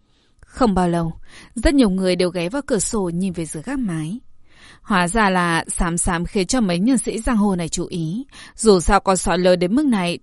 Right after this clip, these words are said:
thật sự là chưa từng gặp. "Má nó, đây là cái sói gì vậy? Hình dáng này cũng quá khổng lồ rồi." "Tiểu Nhị, con sói này là của ai? Có khi nào nó ăn thịt người không vậy?" Tiểu Nhị nói. "Các vị khách quan yên tâm,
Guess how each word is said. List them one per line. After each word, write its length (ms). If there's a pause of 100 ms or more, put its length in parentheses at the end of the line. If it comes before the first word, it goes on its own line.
thật 140
sự 180
là 120
chưa 240
từng 180
gặp. 180 (960)
"Má 320
nó, 120 (320)
đây 140
là 80
cái 120
sói 240
gì 160
vậy? 200 (420)
Hình 240
dáng 200
này 140
cũng 160
quá 160
khổng 200
lồ 200
rồi." 200 (720)
"Tiểu 120
Nhị, 220 (360)
con 120
sói 160
này 140
là 80
của 100
ai? 260 (520)
Có 120
khi 180
nào 360
nó 120
ăn 100
thịt 160
người 160
không 140
vậy?" 180 (1900)
Tiểu 120
Nhị 200
nói. 320 (680)
"Các 160
vị 120
khách 220
quan 220
yên 180
tâm, 280